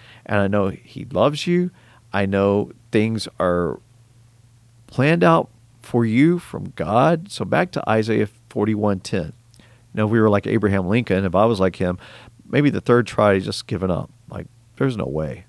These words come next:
This isn't gonna work for me." But God says, "Fear not, I am with you. Don't be dismayed. Don't be downhearted. I am your God. I'm gonna strengthen you. I'm gonna help you.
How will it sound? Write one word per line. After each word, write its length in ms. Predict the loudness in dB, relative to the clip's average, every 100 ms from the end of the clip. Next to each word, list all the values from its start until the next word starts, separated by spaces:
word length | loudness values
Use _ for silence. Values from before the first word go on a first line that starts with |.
| _ -4
This 220 | -2 0
isn't 160 | -2
gonna 160 | -2 -2
work 220 | -2 -4
for 140 | -4 -8
me." 180 | -8
But 240 | -4 -4 -2
God 300 | 0 0 -2
says, 300 | -4 -4 -4
"Fear 260 | -4 -2
not, 300 | 0 0 -2 -8 -12
I 200 | -4 0
am 180 | 0 0
with 240 | -4 -4
you. 180 | -10 -12 -14 _ _ _ -6
Don't 160 | -4
be 120 | -2
dismayed. 640 | -2 -4 -4 -8 -8 -10 -8
Don't 180 | -8 -6
be 80 | -2
downhearted. 680 | 0 0 0 0 0 -4 _ _
I 120 | -6 -2
am 160 | -2
your 80 | -2
God. 340 | -2 -4 -8 -16 _ _ _ _
I'm 160 | -6 -2
gonna 140 | -2
strengthen 460 | 0 0 0 -2 -4
you. 240 | -4 -6 -10 _ _ _ _ _ _ -2
I'm 80 |
gonna 160 | 2 4
help 280 | 4 2 -2
you. 200 | -4